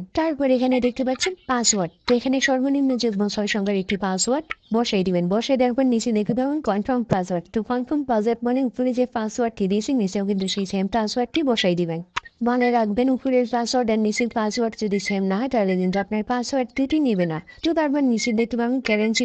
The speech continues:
বিডিটি দেওয়াই থাকবে, তারপর নিচে দেখতে পাবেন নেক্সট অপশন আছে, তো নেক্সটে ক্লিক করবেন। ক্লিক করবে দেখতে পাবেন আপনাদের সামনে এরকম একটি ইন্টারফেস শো করবে। তো তারপর উপরের দিকে লক্ষ্য করলে দেখতে পাবেন সেভ পাসওয়ার্ড নামে একটি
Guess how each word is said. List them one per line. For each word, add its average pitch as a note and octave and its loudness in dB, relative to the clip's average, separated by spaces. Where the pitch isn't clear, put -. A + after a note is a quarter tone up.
বিডিটি G3+ 0
দেওয়াই B3 2
থাকবে, A3+ 0
তারপর C4+ 0
নিচে B3 -2
দেখতে B3+ -2
পাবেন A#3+ 0
নেক্সট A#3 -2
অপশন B3+ -2
আছে, C4+ -4
তো C#4 -2
নেক্সটে G#3 0
ক্লিক A3 0
করবেন। F3+ -2
ক্লিক D4+ 2
করবে C#4+ 2
দেখতে A#3 -2
পাবেন A#3 0
আপনাদের G#3+ -2
সামনে G#3+ -2
এরকম G3 -2
একটি F#3+ -6
ইন্টারফেস G3 -2
শো G#3+ -2
করবে। F#3 -4
তো - 2
তারপর D#4 2
উপরের C4 2
দিকে A3+ -2
লক্ষ্য G#3+ -2
করলে B3+ 2
দেখতে G#3 -2
পাবেন A3 -2
সেভ A#3+ 0
পাসওয়ার্ড A#3+ 0
নামে G3+ 2
একটি G3 -2